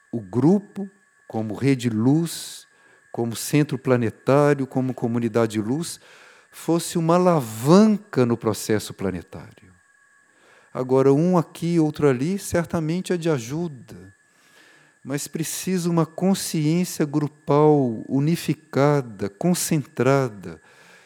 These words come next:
e por isso Maria tem dia de aparição, mil Ave Marias, as atividades dos centros marianos,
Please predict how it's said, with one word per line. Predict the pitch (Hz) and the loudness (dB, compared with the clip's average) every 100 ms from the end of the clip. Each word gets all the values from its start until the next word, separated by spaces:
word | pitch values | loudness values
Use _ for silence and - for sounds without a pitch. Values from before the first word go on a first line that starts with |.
| _ - | _ -14
e | 113 | -14
por | - 151 | -4 0
isso | 139 185 190 190 | 2 0 0 0
Maria | 170 151 131 151 180 185 - _ _ _ | 2 4 2 0 -2 -4 -12 _ _ _
tem | - 104 95 80 - - 95 | -10 -8 -8 -12 -18 -20 -16
dia | 95 135 143 | -4 0 2
de | 127 | 2
aparição, | 127 123 104 - - 110 113 113 113 _ _ _ _ _ | 0 -2 -4 -12 -10 -10 -10 -14 -20 _ _ _ _ _
mil | - 101 135 156 147 | -10 -2 2 6 6
Ave | 123 120 | 4 0
Marias, | 110 95 107 120 117 113 104 - - - _ _ _ _ _ _ _ | -2 -4 -4 -8 -10 -14 -16 -20 -20 -20 _ _ _ _ _ _ _
as | - 123 | 2 2
atividades | 131 - 135 131 107 127 143 135 123 | 2 0 -4 -2 2 4 4 2 -2
dos | 113 110 | -4 -8
centros | - 123 - | -6 -8 -8
marianos, | 113 110 101 107 120 120 110 107 - - | -8 -6 -4 -4 -4 -4 -8 -10 -14 -18